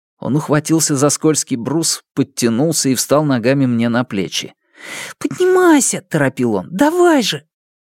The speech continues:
Держась за брус, я начал подниматься. Ноги дрожали. Сидевшие на брусе крысы вереща спрыгнули на пол. Я почувствовал, как Сыма Лян с силой оттолкнулся и стал карабкаться вверх, словно геккон.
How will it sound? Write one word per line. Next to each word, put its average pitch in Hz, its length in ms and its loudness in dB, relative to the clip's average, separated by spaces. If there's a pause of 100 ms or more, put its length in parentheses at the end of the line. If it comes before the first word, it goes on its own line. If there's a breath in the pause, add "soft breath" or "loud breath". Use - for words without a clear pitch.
(280)
Держась 73 460 -2
за 180 240 2
брус, 143 420 0
я 110 220 0
начал 120 420 -2
подниматься. 107 920 -4 (580)
Ноги 113 400 0
дрожали. 123 720 -2 (440 soft breath)
Сидевшие 147 580 0
на 131 140 2
брусе 135 360 0
крысы 127 580 0
вереща 127 540 0
спрыгнули 127 640 0
на 147 220 0
пол. - 280 -20 (520)
Я 143 220 -4
почувствовал, 190 760 -2
как 151 220 -2
Сыма 156 360 2
Лян 160 280 0
с - 60 0
силой 160 520 0
оттолкнулся 160 840 0
и 143 60 2
стал 208 320 -2
карабкаться 156 720 -2
вверх, 117 420 0
словно 156 400 2
геккон. 139 640 -4